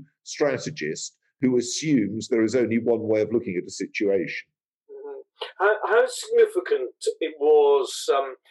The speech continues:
Speaker 2: British possession of, of Ascension Island in the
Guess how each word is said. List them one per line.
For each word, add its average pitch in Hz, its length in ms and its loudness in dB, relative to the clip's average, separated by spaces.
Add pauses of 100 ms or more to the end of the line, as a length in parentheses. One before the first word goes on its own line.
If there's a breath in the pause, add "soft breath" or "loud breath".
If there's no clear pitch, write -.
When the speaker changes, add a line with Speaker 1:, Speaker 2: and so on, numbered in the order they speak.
(260 soft breath)
Speaker 2:
British - 380 -6
possession - 460 0
of, 135 160 -4 (120)
of - 160 0
Ascension 143 540 -4
Island 110 540 -4 (400)
in 127 440 -6
the 120 380 -2